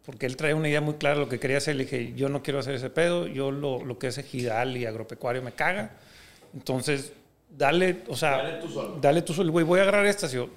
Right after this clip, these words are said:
Speaker 1: "Ah, adelante". Y ese es el disco que él hizo.
Speaker 2: Sí.
Speaker 1: No es porque yo haya dicho que no, es porque él lo quería hacer y yo entendí,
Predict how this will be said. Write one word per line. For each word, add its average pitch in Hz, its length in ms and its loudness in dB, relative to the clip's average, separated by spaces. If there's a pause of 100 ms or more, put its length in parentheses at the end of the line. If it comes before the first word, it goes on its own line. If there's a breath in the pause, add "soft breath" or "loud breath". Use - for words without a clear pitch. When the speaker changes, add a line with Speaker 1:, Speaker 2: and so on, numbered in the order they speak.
Speaker 1:
"Ah, 95 600 -4
adelante". 101 560 -2
Y 143 80 4
ese 147 160 0
es 170 60 -4
el 190 120 -2
disco 156 320 -4
que - 80 -4
él 143 80 0
hizo. 139 260 -2
Speaker 2:
Sí. 226 440 -2
Speaker 1:
No 165 200 6
es 202 100 4
porque 214 520 -4
yo 170 180 2
haya 196 180 2
dicho 185 280 -8
que 156 80 -4
no, 135 240 -2
es 127 120 -4
porque 180 240 -4
él 180 180 -2
lo 214 180 2
quería 151 220 2
hacer 165 500 0
y 143 120 -2
yo 139 160 2
entendí, 143 600 -2